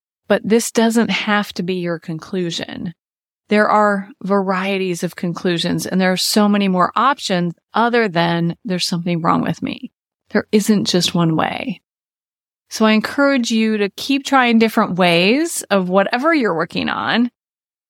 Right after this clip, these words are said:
And some people get discouraged with this. And what we do, me included, at times we look at social media and we want to have a balanced lifestyle.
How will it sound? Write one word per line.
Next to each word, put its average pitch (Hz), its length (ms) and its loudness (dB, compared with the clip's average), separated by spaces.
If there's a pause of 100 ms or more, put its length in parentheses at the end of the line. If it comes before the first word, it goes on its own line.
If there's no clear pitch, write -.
(380)
And 262 120 4
some 330 180 -2
people 339 240 -4
get 269 300 0
discouraged 233 800 0
with - 200 -8
this. - 520 -10 (220)
And 208 420 2 (240)
what - 140 2
we 262 120 4
do, 208 280 4
me 214 160 6
included, 196 680 2
at 185 220 -2
times 185 580 0
we 190 140 2
look 185 160 -4
at 196 100 -2
social 226 280 0
media 220 400 2
and 202 140 2
we 185 120 -2
want 180 140 -2
to 190 40 -4
have 190 160 -2
a 190 80 0
balanced 185 800 -2
lifestyle. - 800 -6